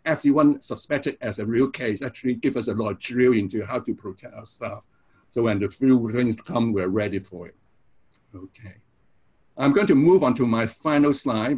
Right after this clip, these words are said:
which is the main important slide. I'm gonna take some time over this. Um, I'm cautious of the time. I think what is important is to mitigation.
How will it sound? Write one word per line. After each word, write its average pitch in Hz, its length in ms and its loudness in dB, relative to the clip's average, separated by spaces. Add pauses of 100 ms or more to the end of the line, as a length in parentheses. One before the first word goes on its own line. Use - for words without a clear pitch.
(120)
which 123 180 -6
is 98 100 -10
the 104 240 -6
main 120 360 -4
important 104 360 -10
slide. 98 420 -14 (640)
I'm - 80 -12
gonna 165 160 2
take 160 200 -6
some 147 180 -6
time 139 260 -4
over 127 220 -2
this. 95 320 -8 (340)
Um, 101 480 -4
I'm 107 120 -8
cautious 135 300 -6
of 92 80 -10
the 85 60 -20
time. 104 400 -10 (840)
I 139 100 0
think 202 220 2
what - 200 0
is 113 120 -8
important 127 920 -4
is 123 180 -10 (120)
to 117 140 -2
mitigation. 143 840 -2